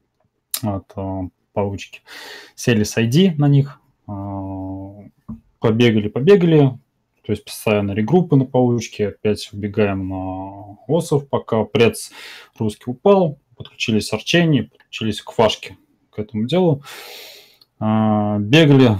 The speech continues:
до того момента, а, разведка сидела у нас на прицах и на вагах, и мы смотрели, сколько процентов у каждого, что происходит вообще на кипах. Вот. Увидели, что потянулись туда осы, а, Блэк, Скорпион. Вот. Поч-,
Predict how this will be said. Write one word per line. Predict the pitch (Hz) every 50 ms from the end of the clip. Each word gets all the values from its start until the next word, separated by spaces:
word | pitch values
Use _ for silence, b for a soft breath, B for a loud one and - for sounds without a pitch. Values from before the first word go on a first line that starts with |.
| - - _
до | 113 120 135
того | 139 - 139 135 135 120
момента, | 117 120 127 143 170 202 196 160 - 139 120 110 101 90 87 - _
а, | - 107 107 107 107 107 104 107 104 104 101 101
разведка | 110 117 117 131 127 127 - -
сидела | - 127 107 113 113 107
у | 104 104
нас | 104 104 101 -
на | - 104
прицах | 104 - - - - - 214 208 208 - -
и | 113 131 135 117
на | 104 101 101 101
вагах, | 104 135 160 156 131 110 107 - - - _
и | 104 107 113 110
мы | 104 104 104
смотрели, | - - 107 107 - 117 107 107
сколько | 104 - - 143 - -
процентов | - - - - - 127 110 107 -
у | 101
каждого, | - - 107 107 113 113 104 98 92
что | - -
происходит | - - 104 104 - - 107 95 -
вообще | - - - - 104
на |
кипах. | 104 - _ _ - 95 - B B B B B B B B B B B B B _ _
Вот. | 104 104 107 107 107 107 104 -
Увидели, | 120 135 156 139 127 120
что | 110 - - - 113 110 107 104
потянулись | - - - - - 131 123 117 104 -
туда | - - 104 101 107 104 98 98 98 101 - - - 113 127
осы, | 156 180 170 - - 156 139 139 - _ _ _ _ _ _ _ _ _ _ _ _ _ _ _ _
а, | 107 104 101 98 101 101 101 101 101 101 104 104 _
Блэк, | - 113 113 110 110 104 104 95 -
Скорпион. | - - _ - - - - 104 101 101 104 107 B B B B B B B B B B B _
Вот. | - 55 55 55 55 55 53 55 55 53 - _
Поч-, | - - - - - -